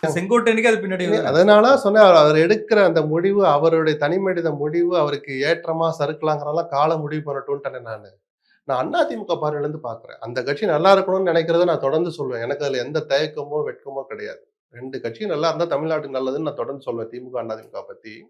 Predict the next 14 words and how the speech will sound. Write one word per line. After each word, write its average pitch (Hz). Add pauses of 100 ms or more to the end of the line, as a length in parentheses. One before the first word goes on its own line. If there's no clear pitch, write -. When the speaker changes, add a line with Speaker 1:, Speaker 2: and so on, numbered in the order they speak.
(920)
Speaker 2:
அது 139 (120)
அண்ணா 156 (100)
தி 180
மு 170
கவினுடைய 139
பலவீனம் 175
அதிகாரப்பூர்வமாக 151
அன்னைக்கு 120 (100)
தொடங்கும். 120 (320)
எடப்பாடி 143
அதை 127
எப்படி 147
எதிர்கொள்ள 135 (100)
போறார், 123